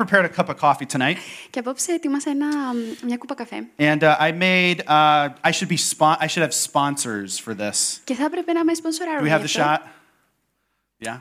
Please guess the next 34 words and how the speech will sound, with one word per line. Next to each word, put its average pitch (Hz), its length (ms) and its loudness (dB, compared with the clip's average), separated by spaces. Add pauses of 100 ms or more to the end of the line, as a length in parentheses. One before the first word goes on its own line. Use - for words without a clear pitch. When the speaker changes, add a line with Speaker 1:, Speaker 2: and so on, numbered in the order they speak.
Speaker 2:
Τι 285 100 -4
είναι 247 160 -4
εδώ, 240 220 -8
βλέπουμε; 240 360 -6
Speaker 1:
I 185 80 6
made 190 160 4
a 156 200 0
beautiful 175 560 2 (380)
Brazilian, 170 720 4 (640)
ta-ding, 320 400 -2 (760)
uh, 151 220 4 (160)
single 175 280 4
origin 143 460 2
mocha. 156 340 0 (180)
Speaker 2:
Έχει 247 200 -4
αγοράσει 254 880 -4 (320)
καφές, 254 640 -6 (120)
κα-, 233 140 -14
τι - 160 -14
καφέ 269 240 -12
είναι 240 140 -10
αυτό; 240 180 -14
Speaker 1:
Ναι, 254 140 -6
Speaker 2:
Α, 247 80 -4
από 220 100 -12
τη 247 60 -14
Speaker 1:
καφέ 233 300 -4
είναι 233 100 -4
Speaker 2:
Βραζιλία, - 260 0
Speaker 1:
από, 170 380 -6
Speaker 2:
μονοπικιλιακός. 233 880 -6
Speaker 1:
ναι. 160 100 4
And, 170 140 0
uh, 156 300 6